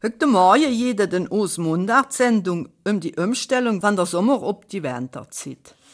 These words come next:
die nächste Sonne anfängt. Und es geht darum, wie das mit der Zeitrechnung eigentlich angefangen hat.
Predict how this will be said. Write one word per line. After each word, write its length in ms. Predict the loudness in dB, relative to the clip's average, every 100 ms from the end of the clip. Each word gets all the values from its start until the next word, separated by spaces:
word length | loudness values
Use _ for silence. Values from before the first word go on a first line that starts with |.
| _
die 80 | -8
nächste 400 | -4 -4 -4 -6
Sonne 340 | -4 -2 -2 -4 -6
anfängt. 580 | -8 -10 -12 -14 -14 -18 _ _ _ -20 -20 -20 -20 -4
Und 200 | 0 0
es 80 | 0
geht 280 | -2 2
darum, 460 | 2 6 6 4 0
wie 180 | -6 -2
das 220 | 2 2 -2 _
mit 240 | -6 -4 -4
der 160 | -4
Zeitrechnung 640 | -2 -4 -2 -2 -2 -6 -4
eigentlich 500 | -4 -4 -6 -6 -4
angefangen 880 | -2 -4 -8 -14 -14 -12 -12 -14
hat. 380 | -14 -16 -18 -20